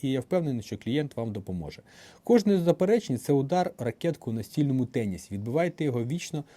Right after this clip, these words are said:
поки один із вас не пропустить м'яч. Спілкуйтеся, немов у дружній бесіді. Треба спілкуватися як наставник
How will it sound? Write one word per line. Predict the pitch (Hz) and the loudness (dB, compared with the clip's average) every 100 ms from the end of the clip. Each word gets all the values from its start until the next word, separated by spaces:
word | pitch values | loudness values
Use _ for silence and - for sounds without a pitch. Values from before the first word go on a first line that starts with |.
| - | -2
поки | 147 - | 0 4
один | 120 147 170 | 4 4 2
із | 117 | 0
вас | 123 139 - | 0 -2 -2
не | 127 | -2
пропустить | 160 107 - 135 - 117 | -2 -4 -2 -4 -6 -8
м'яч. | 92 80 - | -6 -8 -10
Спілкуйтеся, | - 117 - 226 220 196 160 | -8 -6 -2 -2 0 -2 -2
немов | 135 127 147 147 | 0 2 2 0
у | - | -2
дружній | 110 139 151 123 117 | -2 0 0 0 -2
бесіді. | 107 92 - - - - - - - - | -2 -4 -6 -18 -20 -20 -20 -20 -16 0
Треба | 254 226 | 2 2
спілкуватися | - 151 - 170 175 147 - 120 - _ | 0 -2 0 0 0 -4 -4 -6 -6 _
як | 120 131 131 | 2 2 2
наставник | 123 - 196 202 202 - | 0 4 4 4 -4 -10